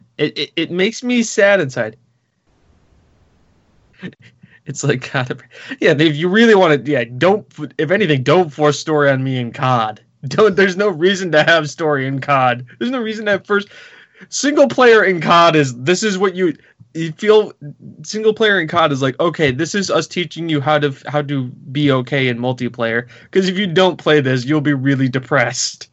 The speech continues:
Because the five-year-olds with the Twitch reflexes better than you are just gonna be like, "Ah, I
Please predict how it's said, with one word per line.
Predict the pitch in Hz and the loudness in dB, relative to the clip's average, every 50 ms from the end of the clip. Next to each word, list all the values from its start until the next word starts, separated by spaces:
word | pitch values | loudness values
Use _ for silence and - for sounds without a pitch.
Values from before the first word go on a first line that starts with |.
| _ - _ _ _ _ _ _ _ _ _ | _ -20 _ _ _ _ _ _ _ _ _
Because | 139 139 165 156 147 139 | -10 -2 0 0 0 2
the | 143 156 | 0 -2
five-year-olds | 151 - 170 170 170 170 151 156 147 139 131 123 120 120 120 117 117 120 - - - _ _ _ - - _ _ _ _ _ | 0 2 2 2 2 2 2 0 0 2 2 0 -2 -2 -4 -6 -10 -12 -14 -16 -16 _ _ _ -20 -20 _ _ _ _ _
with | 127 120 120 117 113 123 - _ _ _ _ | -8 -6 -6 -6 -6 -10 -16 _ _ _ _
the | - 135 123 143 | -10 -4 -4 -4
Twitch | 131 - 156 151 135 - | -2 0 -2 -2 -2 -2
reflexes | 139 127 123 127 131 123 120 - 120 120 | -4 -4 -4 -4 -6 -6 -6 -8 -10 -6
better | 113 135 139 131 127 117 | -2 0 0 0 0 -2
than | 117 117 | -4 -4
you | 117 113 | -4 -4
are | 113 117 | -4 -4
just | 117 120 | -4 -4
gonna | 131 139 147 | 0 2 4
be | 196 | 6
like, | 302 339 | 6 6
"Ah, | 254 185 196 180 147 131 127 | 6 6 6 6 4 4 4
I | 123 120 135 156 | 2 -2 -4 -8